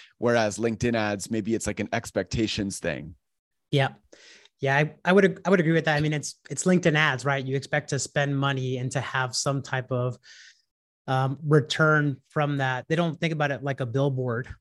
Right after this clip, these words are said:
Speaker 2: that I'm gonna just post up and create kind of a awareness for. Some, some companies do, or some companies will have a portion of their budget that they allocate specifically towards kind of brand awareness,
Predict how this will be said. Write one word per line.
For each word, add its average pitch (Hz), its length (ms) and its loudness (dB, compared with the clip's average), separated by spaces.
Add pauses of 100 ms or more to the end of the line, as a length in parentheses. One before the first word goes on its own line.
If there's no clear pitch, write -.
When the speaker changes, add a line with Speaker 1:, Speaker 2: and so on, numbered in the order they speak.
(160)
Speaker 2:
that 123 300 -2
I'm 135 100 -2
gonna 127 160 -2
just 127 220 -4
post 135 280 -2
up 127 200 0
and 127 120 0
create 127 280 -2
kind 131 140 -4
of 117 100 -6
a - 20 -2
awareness 131 580 -2
for. 127 200 -6
Some, 277 340 2
some 233 300 2
companies 220 400 0
do, 170 160 2
or 156 80 0
some 175 200 -4
companies 170 320 -4
will 143 140 -2
have 156 460 2 (120)
a 143 140 -4
portion 151 460 0
of 139 80 0
their 143 120 0
budget 135 520 -2
that 127 120 -2
they 131 160 -2
allocate 135 680 -4
specifically 139 600 -2 (280)
towards 151 580 -2 (140)
kind 180 100 2
of 156 140 -2
brand 165 240 2
awareness, 175 520 0